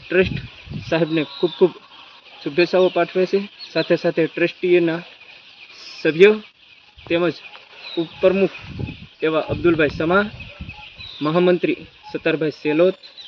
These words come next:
તેમજ મંત્રી તરીકે અમારા ઇનુસભાઈ શેખ, ખજાનસી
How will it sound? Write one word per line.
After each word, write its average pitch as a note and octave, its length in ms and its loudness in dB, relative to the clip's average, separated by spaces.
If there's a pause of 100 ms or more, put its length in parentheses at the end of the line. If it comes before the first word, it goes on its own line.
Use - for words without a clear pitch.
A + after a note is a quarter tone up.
(260)
તેમજ D#3 280 -2 (1300)
મંત્રી E3+ 360 4
તરીકે C3 320 -2 (400)
અમારા D3 320 -2
ઇનુસભાઈ D3 340 0
શેખ, E3 380 2 (1000)
ખજાનસી D3+ 720 0